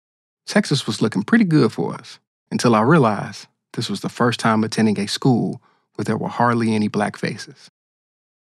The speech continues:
I struggled with a learning disability that made me feel inadequate, and this was the first time I've been called the N-word.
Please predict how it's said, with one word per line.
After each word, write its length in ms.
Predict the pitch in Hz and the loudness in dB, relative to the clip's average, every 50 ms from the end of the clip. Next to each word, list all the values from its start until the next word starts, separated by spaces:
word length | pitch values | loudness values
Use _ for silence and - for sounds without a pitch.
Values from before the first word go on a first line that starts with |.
| _ _ _ _ _ _ - | _ _ _ _ _ _ -8
I 80 | - - | -8 -6
struggled 400 | 98 - - 156 165 160 151 123 | -2 2 4 4 4 4 4 2
with 160 | 127 117 - | 2 0 0
a 60 | 110 | 2
learning 360 | 107 107 120 127 127 117 110 104 | 2 2 2 4 4 4 4 4
disability 580 | 107 98 - - 98 98 104 101 104 101 104 | 2 0 -2 -2 -2 -2 -2 -2 0 -2 -2
that 120 | 101 101 101 | -2 0 0
made 240 | 104 107 107 107 | 2 2 2 2
me 80 | 104 110 | 2 2
feel 240 | 107 - - 110 107 | 0 0 -2 0 0
inadequate, 600 | 104 104 110 113 104 - 107 - - - 131 - _ _ _ _ _ _ - | 2 2 2 2 0 0 -4 -8 -12 -14 -16 -18 _ _ _ _ _ _ -4
and 80 | - - | 0 2
this 160 | 139 143 - | 4 4 2
was 120 | - 107 | 0 -4
the 100 | - 107 | -6 -4
first 280 | - - 131 131 123 - | 0 2 2 2 2 0
time 220 | - 117 107 104 | 0 0 2 2
I've 140 | 104 101 104 | 0 0 -2
been 120 | - 104 | -4 -4
called 260 | 104 - 107 98 98 - | -2 -2 -2 -2 -2 -4
the 120 | - - | -4 -2
N-word. 480 | 117 107 104 92 95 90 92 - - | 0 0 0 -2 -2 -6 -8 -10 -14